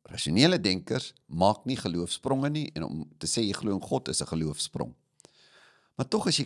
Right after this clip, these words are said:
kyk na die groot redes hoekom mense sê dat hulle nie glo nie, dan dink ek sy sien, eh, dat dit berus op groter geloofspronge miskien, met nog minder rasionele gronde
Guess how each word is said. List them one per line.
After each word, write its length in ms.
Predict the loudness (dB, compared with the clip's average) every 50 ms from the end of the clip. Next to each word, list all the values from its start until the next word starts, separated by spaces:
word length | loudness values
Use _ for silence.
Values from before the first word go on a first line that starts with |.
| -2
kyk 280 | -2 -2 -2 -2 -2 -2
na 80 | -4 -2
die 100 | -2 -2
groot 340 | -4 -4 -2 -2 -2 -4 -4
redes 380 | -4 -2 0 0 0 0 -2
hoekom 460 | -2 -2 -2 -2 -2 -2 -2 -2 0 2
mense 360 | 2 2 2 2 0 -2 -2 -2
sê 440 | -2 -2 -2 0 0 0 0 0
dat 180 | 0 -2 -2 0
hulle 180 | 0 0 0 0
nie 240 | 0 0 0 0 0
glo 360 | -2 -4 -4 -4 -4 -4 -4
nie, 200 | -6 -10 -10 -12 _ _ _ _ _ _ _ _ _ _ _ _ _ _ _ _ _ _ _ _ _ _ _
dan 200 | 2 2 2 4
dink 220 | 2 0 0 0 -2
ek 140 | -4 -4
sy 180 | -2 -2 -2 -2
sien, 520 | -2 -2 -2 -2 -2 -2 -2 -4 -6 -8 -10 _ _ _ _ _ -20 -20 _ _ _ _ _ _ _ _ _ _
eh, 140 | -8 -8 -8 -6 -6 -4
dat 160 | 0 2 2 4
dit 180 | 2 0 2
berus 340 | 2 2 2 2 2 0 0
op 160 | -2 -2 -4
groter 600 | -6 -6 -4 -2 0 -2 -2 -2 _ 0 0 0 0 0
geloofspronge 880 | -2 0 2 2 4 4 4 2 2 0 -4 -4 -4 -2 0 0 0
miskien, 540 | 0 0 -2 -2 -4 -6 -8 -14 -14 -14 -20 _ _ _ _ _ _ _ _ _ _ -8
met 280 | -2 -2 -2 -2 0
nog 240 | 0 0 0 -2 -4 -14 -8
minder 440 | -2 0 0 2 2 0 0 -2 -4 -6
rasionele 680 | -2 0 2 2 2 0 0 0 2 2 2 2 0
gronde 500 | -2 -4 -6 -4 -4 -4 -4 -4 -6 -6